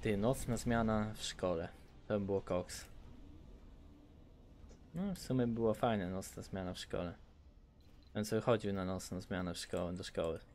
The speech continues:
W ogóle te internetowe, wiecie, co ja bym dał, żebym ja miał internetowe? Ktoś narzeka, że ma internetowe zajęcia w szkole, to ja nie wiem. U mnie na przykład się narzekało, jak ja chodziłem do szkoły, to się narzekało, że się szło do szkoły. I, i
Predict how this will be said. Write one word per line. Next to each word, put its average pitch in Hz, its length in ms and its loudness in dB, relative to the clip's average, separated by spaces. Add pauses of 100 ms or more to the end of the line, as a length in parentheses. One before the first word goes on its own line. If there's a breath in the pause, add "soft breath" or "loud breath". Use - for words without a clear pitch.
(640)
W - 20 -20
ogóle 123 160 8
te 110 120 4
internetowe, 107 680 4
wiecie, 113 280 2
co 110 120 0
ja 107 100 8
bym 104 160 4
dał, 104 200 6
żebym 101 260 0
ja 101 120 2
miał 98 180 2
internetowe? 101 680 0 (500 loud breath)
Ktoś 123 220 8
narzeka, 110 420 4
że 104 120 2
ma 101 140 2
internetowe 104 680 4
zajęcia 104 440 2
w - 60 -6
szkole, 104 380 4
to 95 80 2
ja 95 100 4
nie 98 180 2
wiem. 90 160 -2 (640 loud breath)
U 113 120 4
mnie 120 120 6
na 113 100 6
przykład - 280 2
się 117 160 2
narzekało, 107 520 8
jak 104 140 8
ja 104 100 6
chodziłem 107 340 4
do 104 80 0
szkoły, 113 300 6
to 110 100 -2
się - 140 0
narzekało, 107 420 6
że 107 120 2
się 104 140 -2
szło 107 260 4
do 117 100 4
szkoły. 95 400 6 (880 loud breath)
I, 107 220 2
i 113 120 2